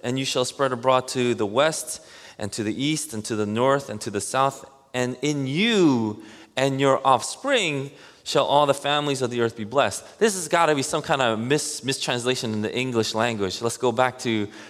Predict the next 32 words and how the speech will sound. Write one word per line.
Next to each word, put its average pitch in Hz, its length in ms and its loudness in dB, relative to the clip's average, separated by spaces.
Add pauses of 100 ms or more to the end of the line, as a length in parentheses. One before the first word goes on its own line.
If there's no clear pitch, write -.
the 104 80 0
Hebrew, 143 400 -2
and 101 160 -2
in 104 100 -2
the 104 60 -2
Hebrew, 135 400 -8
surely 151 540 -2
enough, 120 580 0 (720)
it 113 120 0
is 107 320 2
offspring 107 920 -4
or 95 160 -6
the 95 120 -8
seed, 110 680 -8
and 104 160 -8
it 95 100 -8
is 95 120 -6
singular. 104 760 -10 (1600)
And 113 160 -4
Paul 160 540 0
points - 500 -10
this - 340 -8
out, 117 340 0 (720)
and 143 160 -4
it's 143 120 -6
so 196 220 -4
amazing 139 760 -2
because 135 400 -4
for 120 160 -8
thousands 160 960 -4
of 110 160 -8
years 156 800 -4